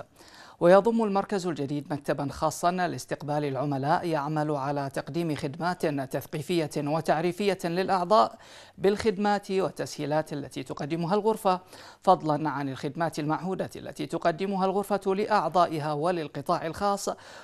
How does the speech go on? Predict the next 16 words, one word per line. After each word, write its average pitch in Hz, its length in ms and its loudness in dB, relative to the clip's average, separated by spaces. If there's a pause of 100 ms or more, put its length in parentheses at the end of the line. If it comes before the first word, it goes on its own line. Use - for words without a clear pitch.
(100)
وبدرجة 160 720 0
أكبر 175 680 -2
من 190 180 -4
الحرفية 202 840 0
والسرعة 143 560 -4
والجودة. 160 540 -2 (600)
وسيساهم 226 760 4
المركز 185 400 -2
الجديد 135 400 -4
بتجهيزاته 147 800 -4
المتطورة 175 760 0
في 135 160 -10
تسهيل 147 540 -6
إجراءات 147 520 0
ومعاملات 147 760 -2
الأعضاء 147 560 0